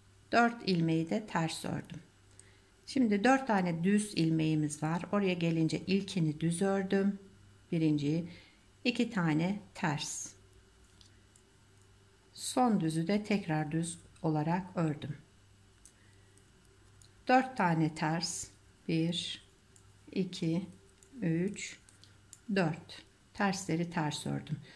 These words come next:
Şu dörtlü düze gelince ilkini düz ördüm. İki tane ters, dördüncüyü de düz olarak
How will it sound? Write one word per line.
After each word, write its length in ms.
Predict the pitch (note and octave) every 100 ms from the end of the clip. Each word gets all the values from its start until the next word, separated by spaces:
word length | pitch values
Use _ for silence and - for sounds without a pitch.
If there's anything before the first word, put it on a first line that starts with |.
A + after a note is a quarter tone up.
| - - - - - _ -
Şu 220 | A#3 G#3+
dörtlü 480 | B3+ B3+ G#3 G3 F3
düze 280 | F#3 F#3+
gelince 720 | F3+ F3+ E3+ D#3+ D3+ E3 G#3 - - - -
ilkini 720 | - B3 G#3+ - E3+ D#3+ G#3 G#3 - -
düz 200 | F3+ F3+
ördüm. 600 | G#3 G#3 G#3 G#3 G#3 G#3 - - - - _
İki 260 | - A#3 A3+
tane 460 | - E3+ D#3+ D3+ D3
ters, 760 | - - E3+ F3+ A3 - - - - - - - - - _ _ _ - - - -
dördüncüyü 640 | A3 G#3 E3 E3 D3 C#3 D3+
de 220 | F#3+ F3
düz 220 | E3 D#3+
olarak 640 | C#3 C#3+ D#3 F3 G#3 -